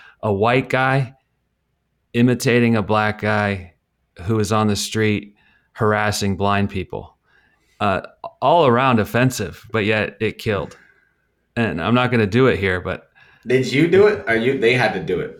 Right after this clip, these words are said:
Speaker 2: Or the
Speaker 1: No, I, I wrote it and then I did it.
Speaker 2: Ah, okay. It wasn't like they had to act out your idea.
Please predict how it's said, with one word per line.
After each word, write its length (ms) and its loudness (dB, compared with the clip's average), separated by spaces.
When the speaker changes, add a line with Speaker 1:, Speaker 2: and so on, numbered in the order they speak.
Speaker 2:
Or 120 -4
the 240 -6
Speaker 1:
No, 180 0
I, 240 0
I 140 2
wrote 320 6
it 140 2
and 140 2
then 120 0
I 100 0
did 220 -4
it. 240 -12
Speaker 2:
Ah, 200 0
okay. 380 -8
It 40 -16
wasn't 240 -4
like 140 -4
they 100 0
had 80 -4
to 80 -2
act 320 -4
out 180 -4
your 100 -4
idea. 520 -6